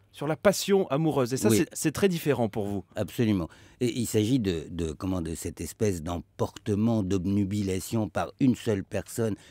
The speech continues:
Speaker 2: la passion amoureuse, ce que les Grecs distinguaient parfaitement, puisqu'ils appelaient la passion amoureuse, euh, éros. C'est là où on est complètement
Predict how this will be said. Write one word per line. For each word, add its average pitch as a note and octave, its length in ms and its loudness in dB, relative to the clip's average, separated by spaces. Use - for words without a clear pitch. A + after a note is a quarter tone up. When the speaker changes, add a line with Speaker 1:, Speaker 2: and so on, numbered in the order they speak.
Speaker 2:
la A2+ 100 2
passion C3 460 0
amoureuse, E2+ 540 -4
ce C3 100 0
que B2+ 160 0
les G2+ 180 0
Grecs G2 320 -2
distinguaient F2+ 540 -4
parfaitement, G2 520 -6
puisqu'ils E2 340 -8
appelaient F#2 300 -6
la E2+ 100 -6
passion F2+ 320 -6
amoureuse, E2 460 -2
euh, E2+ 60 -8
éros. G2+ 340 2
C'est E2 160 -8
là F2 200 -2
où D#2 160 -4
on E2 120 -4
est D#2+ 280 -4
complètement D#2 800 -8